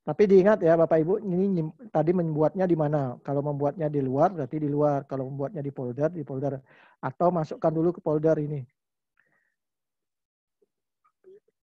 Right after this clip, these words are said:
Makanya tadi mungkin dibuatkan dulu foldernya, baru seneng. Kalau enggak, masukkan ke folder Bapak Ibu. Saya co-, masukkan ke sini.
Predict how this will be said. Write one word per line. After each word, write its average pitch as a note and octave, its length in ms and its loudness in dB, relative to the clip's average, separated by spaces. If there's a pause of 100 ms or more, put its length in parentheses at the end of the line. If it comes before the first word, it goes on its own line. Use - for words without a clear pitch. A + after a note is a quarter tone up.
Makanya D3+ 480 0 (160)
tadi D#3 400 0
mungkin D#3 320 -4
dibuatkan C#3+ 480 -6
dulu C#3+ 160 -4
foldernya, C#3+ 640 -6
baru B2+ 240 -10
seneng. B2+ 480 -16
Kalau C3 160 -10
enggak, D3+ 320 0 (560)
masukkan C#3 400 -8
ke D#3 160 -8
folder C#3 320 -6
Bapak C3+ 240 -8
Ibu. C3+ 240 -12 (4000)
Saya B2+ 320 -12
co-, B2+ 160 -12
masukkan C#3 400 -12
ke C3 80 -16
sini. C3 240 -10